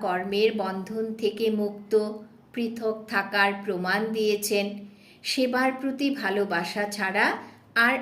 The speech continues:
অন্য কোনো বন্ধন ছিল না। সেবাতে যে পার্থিব জগতের রয়্যাল ইচ্ছা উৎপন্ন হয়, সেটাও হিসেব নিকেশের বন্ধনে আবদ্ধ করে।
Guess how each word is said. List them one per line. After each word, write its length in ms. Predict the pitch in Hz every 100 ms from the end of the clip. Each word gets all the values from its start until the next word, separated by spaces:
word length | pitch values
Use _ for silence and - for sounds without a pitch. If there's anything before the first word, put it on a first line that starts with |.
| -
অন্য 420 | 226 247 277 294 302
কোনো 300 | 208 185 208
বন্ধন 580 | 208 180 180 180 185 185
ছিল 340 | 180 196 180 175
না। 240 | 170 170 - - - - -
সেবাতে 880 | - - 208 190 180 180 214 247 277
যে 180 | 269 269
পার্থিব 720 | 254 226 226 - 240 233 220
জগতের 800 | 214 190 202 196 - 208 208 185
রয়্যাল 360 | 180 202 214 214
ইচ্ছা 420 | 175 180 180 226
উৎপন্ন 600 | 196 170 - - 180 180 185
হয়, 360 | 185 233 262 202 - - - -
সেটাও 580 | - - 180 180 190 294
হিসেব 460 | 320 302 285 302 302
নিকেশের 760 | 277 202 208 196 202 247 254
বন্ধনে 800 | 240 175 190 202 202 196 254 -
আবদ্ধ 600 | 185 175 196 190 190 196 185
করে। 300 | 185 180 175